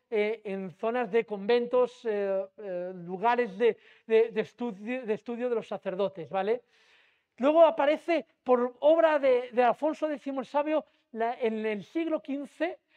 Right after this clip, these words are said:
la Bib-, la, la Biblia de Alfonso X el Sabio, o que el, que, que es una de las más famosas,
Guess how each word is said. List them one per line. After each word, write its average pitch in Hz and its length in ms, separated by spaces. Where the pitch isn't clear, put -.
la 226 420
Bib-, 311 560
la, 226 320
la 214 120
Biblia 311 380
de 277 80
Alfonso 262 720
X 269 200
el 233 240
Sabio, 294 500
o 214 300
que 226 80
el, 208 320
que, 202 160
que 220 60
es 175 80
una 240 160
de 247 60
las 226 140
más 214 280
famosas, 233 520